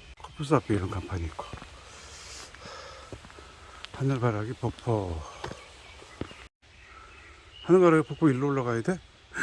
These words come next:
여기 끈이 있는데? 아, 여기 끈 타고 올라가야 되는데, 이거 지금 농담 아니겠지? 그래도 이거 보러 왔는데 또 저기 안 올라갈 수 없잖아.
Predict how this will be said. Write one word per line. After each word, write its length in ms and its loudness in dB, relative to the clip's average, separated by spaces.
여기 180 6
끈이 320 4
있는데? 380 2
아, 60 4
여기 220 6
끈 200 2
타고 180 8
올라가야 280 4
되는데, 260 6
이거 180 2
지금 160 0
농담 320 6
아니겠지? 580 0
그래도 180 8
이거 180 10
보러 200 4
왔는데 300 4
또 120 4
저기 160 4
안 160 0
올라갈 220 2
수 140 -8
없잖아. 380 -2